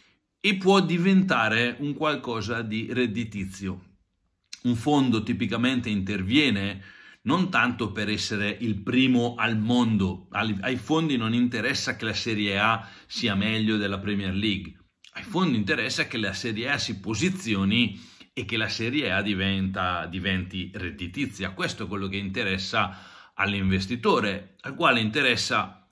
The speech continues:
mettere dei soldi e ricavare più soldi, semplicemente. Quindi non c'è qui il tema famoso, "Ah, la Serie A, ah, la Premier League, loro sono più grandi, quando saremo grandi come loro", eccetera. No,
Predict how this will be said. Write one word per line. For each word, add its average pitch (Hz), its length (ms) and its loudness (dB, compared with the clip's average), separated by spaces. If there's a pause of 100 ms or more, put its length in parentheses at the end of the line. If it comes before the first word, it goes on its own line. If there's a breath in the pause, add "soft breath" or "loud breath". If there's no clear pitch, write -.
mettere 131 360 2
dei 180 140 8
soldi 107 760 0
e 156 100 2
ricavare 98 480 2
più 95 120 -6
soldi, 87 580 -4 (280 loud breath)
semplicemente. 98 880 -4
Quindi 127 520 4 (240 loud breath)
non 127 220 0
c'è 143 420 2
qui 127 320 2
il 107 180 -2
tema 117 680 4
famoso, 117 640 2
"Ah, 120 380 6
la 110 120 0
Serie 110 480 -2
A, 113 320 4
ah, 120 260 4
la 113 120 2
Premier 110 360 -2
League, 107 400 -2
loro 113 220 2
sono 113 240 -4
più 110 160 -4
grandi, 107 560 -2
quando 110 400 -2
saremo 104 420 -4
grandi 101 360 -4
come 107 280 -4
loro", 98 300 -2
eccetera. 92 480 -6
No, 110 300 -10